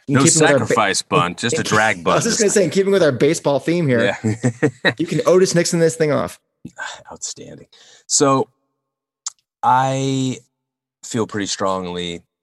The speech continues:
Speaker 2: that, uh, not enough attention has been dedicated to the effects of kids not being in schools. I, I, I think that there's been a ton of focus on, um,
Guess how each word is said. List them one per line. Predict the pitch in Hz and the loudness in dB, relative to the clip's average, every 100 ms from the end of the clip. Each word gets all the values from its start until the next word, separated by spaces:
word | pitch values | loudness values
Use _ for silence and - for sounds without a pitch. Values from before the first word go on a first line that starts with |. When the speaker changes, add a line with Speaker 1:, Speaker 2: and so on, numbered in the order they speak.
| _ | _
Speaker 2:
that, | - 85 87 85 85 - | -20 -10 -6 -4 -6 -12
uh, | 82 82 - | -12 -12 -14
not | 95 98 92 | -6 -2 -2
enough | 87 78 | -4 -8
attention | 82 92 85 78 | -12 -10 -10 -10
has | - 80 - | -12 -14 -14
been | 80 78 78 71 _ _ 78 | -16 -16 -18 -20 _ _ -10
dedicated | 80 80 - 82 - - | -8 -8 -10 -14 -14 -16
to | - 78 78 76 _ _ _ _ _ - | -16 -14 -18 -20 _ _ _ _ _ -14
the | 78 | -14
effects | - - - - - - _ _ - | -10 -10 -10 -12 -12 -12 _ _ -18
of | 78 - - _ _ _ _ - | -16 -16 -20 _ _ _ _ -14
kids | 90 76 | -12 -10
not | 82 - - | -12 -14 -16
being | 64 | -18
in | 62 | -16
schools. | - - - - - _ _ _ | -14 -16 -18 -20 -20 _ _ _
I, | 73 - - - | -14 -12 -14 -14
I, | |
I | |
think | 80 82 - | -16 -14 -12
that | - - | -12 -10
there's | 82 | -12
been | - 82 | -12 -14
a | 80 | -12
ton | - - 98 | -12 -8 -6
of | 92 | -6
focus | 87 80 82 - - | -6 -6 -6 -8 -8
on, | 82 78 78 73 - _ _ _ _ _ _ - - _ _ - | -10 -10 -10 -14 -18 _ _ _ _ _ _ -14 -14 _ _ -20
um, | - - - | -18 -18 -20